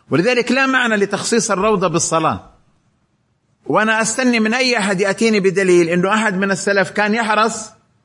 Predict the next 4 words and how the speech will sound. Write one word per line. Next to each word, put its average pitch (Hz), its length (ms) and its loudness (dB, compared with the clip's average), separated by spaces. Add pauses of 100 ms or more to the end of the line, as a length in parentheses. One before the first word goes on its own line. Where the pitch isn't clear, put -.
(800)
على 185 180 -2
تخصيص 202 600 -2
هذا 214 200 0
المكان 214 580 0